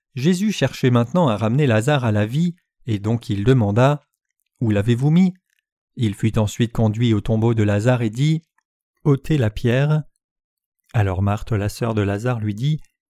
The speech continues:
Seigneur, il sent déjà car il y a quatre jours qu'il est là. Les gens pensaient,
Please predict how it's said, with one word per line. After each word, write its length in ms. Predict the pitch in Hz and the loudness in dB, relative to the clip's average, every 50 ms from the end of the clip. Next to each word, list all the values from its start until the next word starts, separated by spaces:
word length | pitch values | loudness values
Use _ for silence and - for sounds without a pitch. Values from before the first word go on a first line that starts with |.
| _ _ | _ _
Seigneur, 480 | - - - 101 98 101 104 107 101 | -8 -4 -2 -2 -2 -2 -4 -4 -4
il 140 | 107 101 101 - | -6 -8 -8 -6
sent 200 | - - 117 117 | -4 -2 -2 0
déjà 300 | 110 107 101 117 123 131 | 0 -2 -2 -2 -2 -2
car 200 | 123 - 120 104 | -2 -4 -4 -4
il 100 | 110 104 | -4 -4
y 80 | 101 110 | -2 -4
a 40 | 110 | -2
quatre 360 | - - 135 - - - 117 | -2 -2 -4 -2 -2 -2 -2
jours 280 | 110 123 143 147 - - | 0 0 -2 -2 -4 -4
qu'il 180 | - 120 104 | -4 -2 0
est 60 | 107 | 0
là. 340 | 95 101 113 135 151 160 - _ _ _ _ _ _ _ _ _ _ _ _ _ _ - | 0 0 0 0 0 -2 -4 _ _ _ _ _ _ _ _ _ _ _ _ _ _ -2
Les 140 | - 151 165 | 0 2 2
gens 160 | 160 190 202 | 4 2 2
pensaient, 520 | - - 139 139 - - 180 196 196 185 | 2 0 -2 -2 0 0 0 0 0 0